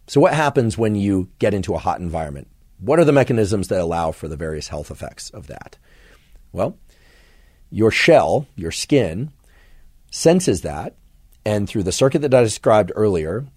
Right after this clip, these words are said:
activates neurons in the P O A, the preoptic area, which in turn activates mechanisms in your autonomic nervous system like vasodilation. So blood flow increases,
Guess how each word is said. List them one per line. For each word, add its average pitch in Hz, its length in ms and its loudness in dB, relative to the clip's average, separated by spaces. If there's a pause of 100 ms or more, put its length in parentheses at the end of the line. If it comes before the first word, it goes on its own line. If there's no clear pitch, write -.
(120)
activates 147 500 2
neurons 123 540 2
in 104 120 -6
the 101 80 -4
P 123 180 0
O 90 140 2
A, 80 140 -4
the 87 100 -8
preoptic 95 640 -4
area, 78 360 -10 (240)
which 117 180 -6
in 107 100 0
turn 147 380 2 (160)
activates 131 580 2
mechanisms 107 680 -2
in 95 140 -12
your 92 120 -2
autonomic 110 400 0
nervous 87 240 -4
system 101 260 -6
like 92 200 -6
vasodilation. 92 960 -4 (420)
So - 160 -10
blood 143 240 2
flow 107 200 2
increases, - 580 -10